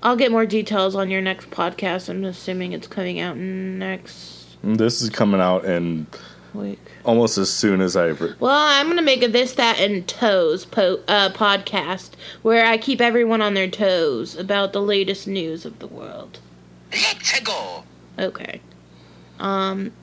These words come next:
Speaker 1: so apologies to anyone who had to listen to this. Um, John is just waiting to use a sound bite from his board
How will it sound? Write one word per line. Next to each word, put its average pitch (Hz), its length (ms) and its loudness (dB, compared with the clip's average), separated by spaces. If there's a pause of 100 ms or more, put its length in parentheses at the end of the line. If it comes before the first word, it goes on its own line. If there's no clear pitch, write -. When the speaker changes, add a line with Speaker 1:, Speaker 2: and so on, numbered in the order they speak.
(300)
Speaker 1:
so 190 380 0
apologies 208 520 0
to - 80 -4
anyone 196 300 0
who 208 120 -2
had 190 240 0
to 185 360 -4 (880)
listen 240 500 2
to 220 140 -2
this. 214 840 2 (360)
Um, 185 600 -2 (1400)
John 202 300 0
is 196 140 -6
just 196 180 -6
waiting 196 400 0
to 214 120 -4
use 190 340 -2
a 185 60 -8
sound 190 460 -2
bite 185 380 -2
from 190 160 -6
his 190 220 -4
board 185 580 -4